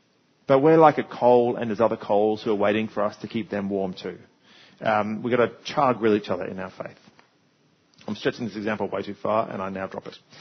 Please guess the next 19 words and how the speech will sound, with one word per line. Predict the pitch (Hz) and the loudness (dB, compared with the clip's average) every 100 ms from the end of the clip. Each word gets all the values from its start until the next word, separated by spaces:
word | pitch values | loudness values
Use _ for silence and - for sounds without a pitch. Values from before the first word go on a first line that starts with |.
| - - - - | -20 -20 -8 2
Um, | 139 143 - - - - - - - - - - _ _ _ _ _ _ _ - | 4 4 -2 -20 -20 -20 -20 -20 -20 -20 -20 -20 _ _ _ _ _ _ _ 8
but | 165 | 10
we | 202 | 12
remind | 196 233 240 | 12 12 12
ourselves, | 156 135 147 - | 10 10 8 6
and | 160 143 | 2 8
why? | 165 151 117 156 247 - - _ _ | 12 12 12 8 4 -6 -20 _ _
Look | - 165 | -2 4
in | 180 | 6
verse | 139 151 143 | 8 8 8
twenty-five. | - 143 131 117 90 95 - - - - - - - - | 2 2 6 6 6 -2 -12 -20 -20 -20 -20 -20 -20 -8
Um, | - 120 | 0 0
it | 123 | 0
says | 143 | 2
there, | 127 127 123 - | 6 8 8 6
oh, | 147 135 | 4 6
sorry, | 147 139 | 6 6
verse | 156 | 6
twenty-four. | 156 131 123 104 | 4 0 2 0